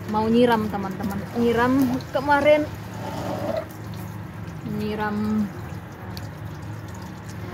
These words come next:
Kita mau nyiram ciplukan. <laughs> Ciplukan. Jadi di sini itu udah mulai ya, udah mulai dingin,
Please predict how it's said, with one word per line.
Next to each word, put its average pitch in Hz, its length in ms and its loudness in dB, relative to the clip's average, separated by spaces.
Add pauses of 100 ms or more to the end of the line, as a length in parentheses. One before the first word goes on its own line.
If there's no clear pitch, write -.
(100)
Kita 269 320 6
mau 247 320 10
nyiram 226 400 8 (1400)
ciplukan. 220 640 2
<laughs> - 0 - (1600)
Ciplukan. 202 320 -2
Jadi 220 240 0
di 247 80 4
sini 254 200 6 (120)
itu 269 80 -4
udah 240 160 4
mulai 226 480 4
ya, 196 80 0 (400)
udah 202 160 0
mulai 202 240 -2
dingin, 254 560 6